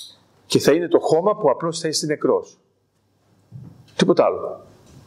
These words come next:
Γιατί αυτός που δεν έχει την ενέργεια από την αος, σου λέω πολύ απλά, η Τουρκία σου λέει, «Εγώ, παιδιά, δεν ασχολούμαι πια με τα κατεχόμενα,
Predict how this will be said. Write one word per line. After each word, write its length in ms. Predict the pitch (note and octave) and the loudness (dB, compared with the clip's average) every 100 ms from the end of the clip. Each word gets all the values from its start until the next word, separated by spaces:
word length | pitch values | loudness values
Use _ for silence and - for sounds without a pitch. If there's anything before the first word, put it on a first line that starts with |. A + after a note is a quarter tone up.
| - - | -20 -4
Γιατί 240 | - A2+ C3 | 0 4 4
αυτός 400 | A#2+ - F#3 - | 4 2 2 2
που 100 | C3+ | 2
δεν 160 | C#3+ | 2
έχει 180 | D#3+ C#3 | 0 -4
την 120 | C3+ C3 | -4 -4
ενέργεια 420 | B2+ D3 C3 B2 | -2 -2 0 0
από 140 | A2 | 0
την 180 | G2+ G#2 | -2 0
αος, 440 | G2 G#2+ F3+ - _ _ _ _ _ _ _ _ _ | 2 2 0 -4 _ _ _ _ _ _ _ _ _
σου 200 | - D#3 | -2 0
λέω 160 | F#3 F#3+ | 2 2
πολύ 200 | F3+ F#3 | 0 0
απλά, 520 | E3+ F#3 D3+ - - | 0 0 0 -2 -8
η 100 | - | -4
Τουρκία 340 | - C#3+ D3+ F#3 | 0 0 0 -2
σου 160 | - | -2
λέει, 360 | E3 C3 G#2 - - | 0 0 -2 -8 -2
«Εγώ, 220 | C3+ F#3 | 0 0
παιδιά, 520 | F3+ D#3 F#3 D3+ - _ _ | 0 0 0 -2 -6 _ _
δεν 160 | D#3+ G3 | -2 0
ασχολούμαι 380 | - E3 D#3+ | 0 -2 -2
πια 200 | C3+ D3 | -2 -2
με 100 | C3 | -2
τα 60 | A#2+ | -2
κατεχόμενα, 760 | G#2+ A2 G#2+ A#2+ C3 D#3+ G3 | -2 -4 -6 -8 -6 -6 -6